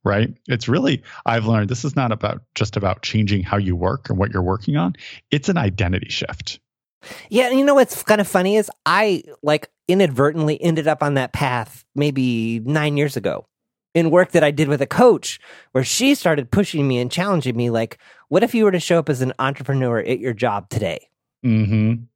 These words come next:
Speaker 2: What would it look like?" Or a consultant. Like, she's, we kind of dance between the two.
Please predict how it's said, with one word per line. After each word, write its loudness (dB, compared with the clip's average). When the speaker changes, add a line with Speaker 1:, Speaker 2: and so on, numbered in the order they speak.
Speaker 2:
What 2
would 6
it 6
look 4
like?" 0
Or 6
a 2
consultant. -2
Like, 0
she's, -2
we -4
kind 0
of 0
dance 0
between -2
the 0
two. 4